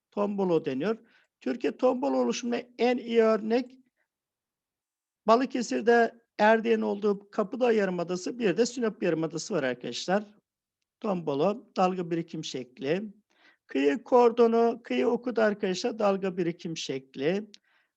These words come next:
Koy önleri dalgaların getirdiği kumlarla kapanırsa ona ne deniyor? Kıyı kordonu deniyor. Aynı Fethiye Ölüdeniz'deki gibi.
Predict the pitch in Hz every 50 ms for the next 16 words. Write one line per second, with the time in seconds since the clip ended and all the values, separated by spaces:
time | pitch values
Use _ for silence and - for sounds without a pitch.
0 | _ _ _ - 240 240 247 - - 240 233 233 226 220 226 220 226 214 208 208
1 | - _ - 214 214 214 208 226 220 214 214 208 208 208 214 214 - 214 202 196
2 | 202 202 - 220 208 202 202 202 180 156 156 160 214 196 196 - 214 202 180 151
3 | 139 135 - - - 156 165 196 214 226 247 _ _ - - 208 190 196 196 208
4 | 226 202 185 156 139 143 175 214 226 220 - _ _ _ _ _ _ _ _ -
5 | 226 220 226 220 220 - 220 202 196 185 185 196 190 185 180 165 160 127 120 117
6 | 113 110 - _ _ _ _ _ _ _ _ _ _ _ _ _ _ _ _ _
7 | _ _ _ _ _ _ _ _ _ _ _ _ _ _ _ _ _ _ _ _
8 | _ _ - - 220 190 185 190 208 196 - 220 190 - 233 233 233 214 220 208
9 | 185 214 202 202 196 180 180 196 190 190 _ - 156 123 - 131